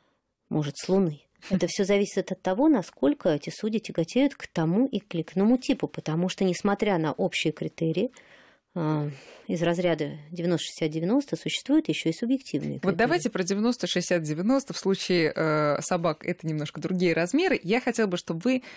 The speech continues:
Speaker 2: описали четкие критерии, безусловные для всех судей, которые позволяют выявить лучших собак.
Speaker 1: Соответствие стандарту породы,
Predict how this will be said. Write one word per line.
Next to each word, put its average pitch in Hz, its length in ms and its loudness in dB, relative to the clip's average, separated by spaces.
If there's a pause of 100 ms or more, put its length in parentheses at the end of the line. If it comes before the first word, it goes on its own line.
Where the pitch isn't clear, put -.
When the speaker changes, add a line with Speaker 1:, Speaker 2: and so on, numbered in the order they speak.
(160)
Speaker 2:
описали 269 680 0 (140)
четкие 247 460 0
критерии, 247 680 0 (140)
безусловные 196 840 2
для 160 140 0
всех - 300 -4
судей, 311 380 -2 (380)
которые 240 320 0
позволяют 180 400 2
выявить 175 280 0
лучших 170 480 -4
собак. - 280 -8 (760)
Speaker 1:
Соответствие 180 520 -2
стандарту 151 580 -6
породы, 233 380 -4